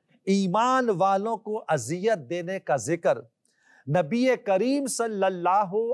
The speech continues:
علیہ وسلم کو اذیت دینے کے ساتھ ہوا ہے، جیسا کہ حضور اکرم صلی اللہ علیہ وسلم کو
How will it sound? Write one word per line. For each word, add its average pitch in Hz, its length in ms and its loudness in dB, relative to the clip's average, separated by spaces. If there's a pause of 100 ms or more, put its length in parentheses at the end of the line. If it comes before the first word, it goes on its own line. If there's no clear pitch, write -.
علیہ 180 540 0
وسلم 180 560 -2
کو 226 220 0
اذیت 175 640 0
دینے 196 340 0
کے 190 160 -2
ساتھ 190 540 0
ہوا 131 320 0
ہے، 101 140 -8 (400)
جیسا 226 440 2
کہ 247 120 -4
حضور 208 360 4
اکرم 226 440 2 (280)
صلی 214 440 0
اللہ 196 540 2 (240)
علیہ 190 520 2
وسلم 180 680 0
کو 240 380 4